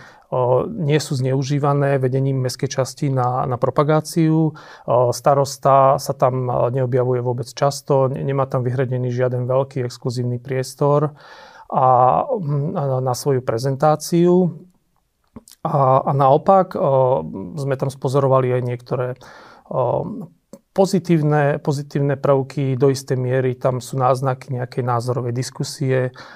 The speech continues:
čo sme v našom hodnotení oceňovali, keď tie noviny nie sú názorovo ploché, ale sa tam vymieňajú nejaké názory.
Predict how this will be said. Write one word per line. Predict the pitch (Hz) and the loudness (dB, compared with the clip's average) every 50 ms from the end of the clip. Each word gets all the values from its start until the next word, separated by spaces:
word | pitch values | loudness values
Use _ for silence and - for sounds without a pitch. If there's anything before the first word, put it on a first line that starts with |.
| - - _ | -20 -20 _
čo | - - 143 | -10 -8 -6
sme | 127 - 147 135 | -4 -4 -4 -4
v | 123 127 | -2 -2
našom | 131 127 - 139 | -4 -4 -4 -4
hodnotení | 131 123 131 131 127 123 - - 131 127 127 123 127 - | -4 -2 -2 -4 -4 -6 -6 -6 -6 -4 -4 -4 -6 -8
oceňovali, | - - 139 - - 143 147 147 143 143 139 139 | -8 -12 -14 -10 -6 -2 0 2 2 2 2 0
keď | 135 - 131 | -2 -4 -8
tie | - - 131 | -8 -6 -6
noviny | 131 127 131 127 127 131 | -4 -4 -4 -4 -4 -4
nie | 127 127 | -4 -6
sú | 123 - - - 131 | -6 -8 -10 -8 -4
názorovo | 123 123 123 127 127 127 123 120 | -4 -4 -2 -2 -2 -2 -4 -4
ploché, | 123 - 139 139 - - 135 | 0 0 0 0 0 -2 -4
ale | 123 123 127 127 123 123 | -2 -2 -2 -4 -4 -6
sa | - - - | -10 -12 -10
tam | - 139 131 131 131 139 160 151 143 | -8 -6 -6 -4 -6 -8 -10 -12 -14
vymieňajú | - 175 160 143 131 139 139 135 131 127 127 123 127 | -12 -12 -10 -6 -4 -4 -4 -2 -2 -2 -4 -4 -6
nejaké | 131 131 131 131 - - _ | -6 -8 -12 -14 -16 -14 _
názory. | 160 135 135 127 131 147 139 147 147 143 | -6 -4 -4 -2 -2 -2 -2 -2 -4 -6